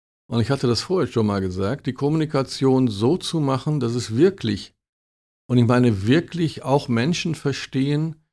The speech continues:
die nicht in dieser Firma arbeiten würden. Also was ich damit sagen will, ist, wir müssen die Kommunikation so einfach machen, dass jeder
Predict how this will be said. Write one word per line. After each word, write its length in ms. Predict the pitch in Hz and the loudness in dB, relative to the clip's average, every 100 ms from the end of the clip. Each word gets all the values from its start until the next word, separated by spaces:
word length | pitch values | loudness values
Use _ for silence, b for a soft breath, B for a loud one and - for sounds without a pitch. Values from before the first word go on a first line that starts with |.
| _ _ _ _ - | _ _ _ _ -10
die 540 | 110 123 123 123 123 - | 0 4 6 4 2 2
nicht 500 | 123 127 156 180 - | 6 8 8 4 -2
in 160 | 131 113 | -4 -2
dieser 260 | 101 95 | 0 -2
Firma 400 | 95 104 98 95 | -2 -2 0 -2
arbeiten 640 | - 98 92 87 87 87 | -2 -2 0 -2 -4 -6
würden. 320 | 92 95 98 101 | -6 -6 -6 -6
Also 360 | 110 113 101 | 0 2 2
was 120 | 113 120 | 2 0
ich 60 | |
damit 220 | 120 135 120 | 0 0 2
sagen 340 | 120 160 165 | 2 2 2
will, 140 | 147 147 | 2 0
ist, 200 | 139 117 | -2 0
wir 100 | 123 | 0
müssen 220 | 151 151 | 0 -2
die 80 | 139 | -4
Kommunikation 840 | 139 135 131 127 123 135 127 123 | -2 -2 -2 -2 -2 0 0 0
so 300 | 98 113 185 | 0 2 2
einfach 440 | - 107 110 104 101 | 2 -2 -2 -4 -4
machen, 400 | 104 98 120 165 _ _ _ _ _ _ _ | -2 -2 -4 -8 _ _ _ _ _ _ _
dass 240 | - 110 - | 0 0 2
jeder 580 | 123 180 175 170 180 | 4 6 4 2 -2